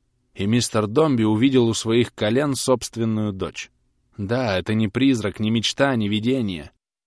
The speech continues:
Это собственная дочь мистера Домби, на коленях перед ним,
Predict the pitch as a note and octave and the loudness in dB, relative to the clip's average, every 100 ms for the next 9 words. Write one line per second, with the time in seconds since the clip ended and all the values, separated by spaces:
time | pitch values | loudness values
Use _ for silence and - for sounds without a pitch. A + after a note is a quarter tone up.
0 | _ _ _ A2+ A2 A2 - D3+ - C#3 | _ _ _ -8 -4 -4 0 -2 0 0
1 | C3+ B2+ A2+ C3+ A#2+ B2 A#2+ - A#2+ A#2+ | 2 2 4 4 2 2 0 0 0 0
2 | A2 A2+ F#2+ D#2+ C2 _ _ _ _ - | 0 -2 -2 -6 -12 _ _ _ _ -8
3 | G2+ - A#2 B2 A2+ F#2 - F#2+ F2+ F2 | -8 -4 -2 0 -2 -4 -8 -6 -6 -6
4 | E2+ D2+ | -10 -12